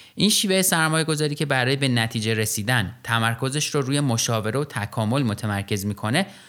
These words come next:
تو سبک مدیریت غربی کاملاً معمولی و رایجه. این شیوه باعث خلق و تولید محصولات، خدمات و بازار جدید می‌شه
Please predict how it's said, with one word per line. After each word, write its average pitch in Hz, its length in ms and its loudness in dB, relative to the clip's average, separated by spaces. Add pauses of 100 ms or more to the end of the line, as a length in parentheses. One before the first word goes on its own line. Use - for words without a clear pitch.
(160)
تو - 100 -2
سبک 165 400 0
مدیریت 113 600 0
غربی 110 340 -2
کاملاً 113 580 0
معمولی 107 460 0
و 170 60 2
رایجه. 107 440 0 (680)
این 196 140 2
شیوه 208 220 2
باعث 165 340 0
خلق 170 380 -2
و 170 60 -2
تولید 139 380 0
محصولات، 131 800 0
خدمات 110 580 -2
و 151 40 0
بازار 113 420 2
جدید 107 360 -2
می‌شه 185 260 0